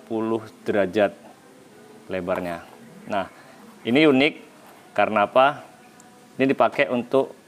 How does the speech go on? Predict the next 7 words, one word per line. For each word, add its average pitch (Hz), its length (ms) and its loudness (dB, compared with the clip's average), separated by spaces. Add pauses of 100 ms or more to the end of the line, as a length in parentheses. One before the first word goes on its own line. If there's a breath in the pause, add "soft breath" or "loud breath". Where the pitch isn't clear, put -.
(260)
eh, 107 560 0 (560 loud breath)
mencuci 117 560 0 (1300)
bagian-bagian 104 720 2
yang 113 320 2
sulit 113 400 0 (320)
dijangkau 95 560 0 (400)
dengan 101 560 -2